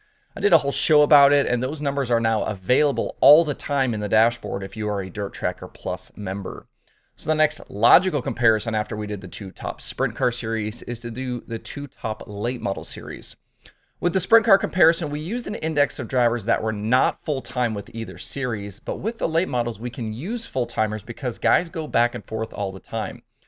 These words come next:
There aren't the restrictions on the Late Model side like there is on the Sprint Car side. So like I did before, I put together an index of drivers so we could compare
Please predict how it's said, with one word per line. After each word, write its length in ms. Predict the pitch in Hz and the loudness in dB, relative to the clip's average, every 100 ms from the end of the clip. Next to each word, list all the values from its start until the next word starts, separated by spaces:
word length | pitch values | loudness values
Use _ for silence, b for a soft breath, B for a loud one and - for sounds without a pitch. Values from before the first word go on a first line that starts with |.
| _ _ _ | _ _ _
There 160 | 127 135 | -2 0
aren't 140 | 175 | 0
the 100 | 170 | -2
restrictions 800 | 131 123 - - 214 - 151 127 | -2 -2 -2 -2 -2 -2 -4 -2
on 160 | - 120 | 0 0
the 60 | |
Late 180 | 107 123 | 2 2
Model 180 | 117 107 | 0 -2
side 260 | - 104 104 | -2 -2 -2
like 200 | 107 - | -6 -6
there 160 | 104 | -6
is 180 | 92 87 - | -6 -8 -8
on 180 | 95 | -6
the 80 | 87 | -8
Sprint 300 | - 131 135 | -6 -6 -4
Car 180 | - 90 | -6 -6
side. 380 | - 95 90 - _ b b b b - | -2 -2 -2 -8 _ b b b b -6
So 140 | 135 | 0
like 260 | 123 160 180 | 4 4 4
I 80 | |
did 220 | 156 156 131 | 0 0 -2
before, 340 | - 143 127 | 0 4 4
I 60 | - | 2
put 260 | - 180 | 0 -4
together 460 | - 170 151 135 131 | -4 0 2 2 0
an 80 | 120 | 0
index 420 | 117 117 123 - | -2 -2 -2 -6
of 100 | 156 | -2
drivers 360 | 120 107 107 | 2 2 0
so 100 | - | -4
we 120 | 113 104 | -6 -8
could 120 | _ | _
compare 540 | 117 - - 131 131 | -8 -8 -4 -2 -2